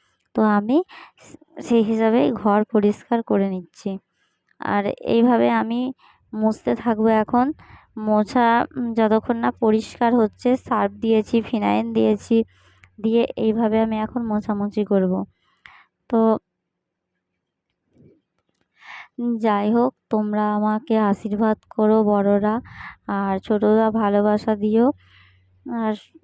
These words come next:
সকলে আমার পাশে থেকে আমাকে সাপোর্ট করো, যাতে আমি এই সমস্ত, উম, বাধা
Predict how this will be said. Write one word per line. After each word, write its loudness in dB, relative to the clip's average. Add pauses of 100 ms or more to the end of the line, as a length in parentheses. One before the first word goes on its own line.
(360)
সকলে 0
আমার -2
পাশে -2
থেকে -4
আমাকে -2
সাপোর্ট -4
করো, 0
যাতে 0 (500)
আমি -4
এই 2
সমস্ত, -2 (680)
উম, -8 (1300)
বাধা 0